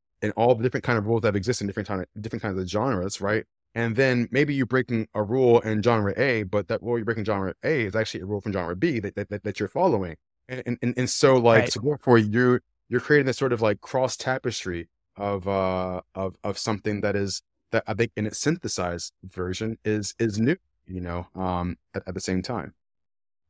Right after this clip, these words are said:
Speaker 2: A hundred percent. Yeah. No, it's, it's interesting. Like, you brought up the math, 'cause you're right. Like, a lot of music i-, is math, and math is very much about, like, how do things relate and,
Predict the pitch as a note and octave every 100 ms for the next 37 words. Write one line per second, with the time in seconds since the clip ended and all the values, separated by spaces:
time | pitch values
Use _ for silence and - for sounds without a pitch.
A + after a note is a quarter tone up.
0 | _ _ - - B2 A#2+ A2 A#2+ G#2+ -
1 | _ _ _ - B2 G2+ - - - _
2 | - C#3+ A#2+ - - D3 C#3 - G#2+ A2
3 | G#2 _ _ C3+ - _ A#2+ A#2 - A2+
4 | A2+ G#2 B2 A2+ A#2+ B2+ A2+ A2 G#2 -
5 | A#2 A2+ A2 - - _ _ _ _ B2+
6 | A#2+ G#2+ B2+ B2 C#3+ A#2 B2 B2 G#2 A2+
7 | A#2+ A2+ A2 G2+ - C3 A#2+ A2 G#2+ -
8 | _ _ - D3 A#2 A2 G#2+ - B2+ A2+
9 | A#2+ A2 A#2 A2 A2 G#2+ G#2